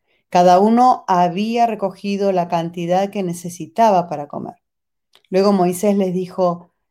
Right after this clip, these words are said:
"Nadie debe dejar nada para el día siguiente. Sin embargo", y escuchen acá, "sin embargo, algunos de ellos no hicieron caso a Moisés y dejaron algo para el otro día,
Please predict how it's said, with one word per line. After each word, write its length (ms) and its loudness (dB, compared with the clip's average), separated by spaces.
"Nadie 420 0
debe 420 -2
dejar 420 -4
nada 400 0
para 180 0
el 120 -4
día 180 -4
siguiente. 720 -4
Sin 220 -2
embargo", 880 2
y 60 -12
escuchen 400 -6
acá, 460 -4
"sin 320 -4
embargo, 800 -2
algunos 560 2
de 200 4
ellos 800 -4
no 140 -6
hicieron 520 -2
caso 320 -4
a 60 -2
Moisés 720 -12
y 100 -2
dejaron 440 2
algo 400 2
para 200 2
el 80 -2
otro 260 0
día, 380 -4